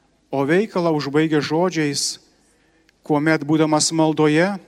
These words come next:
atsidursi džiaugsme, pranokstančiame visus likusius,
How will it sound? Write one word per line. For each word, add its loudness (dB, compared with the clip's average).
atsidursi -2
džiaugsme, -2
pranokstančiame -2
visus -4
likusius, -4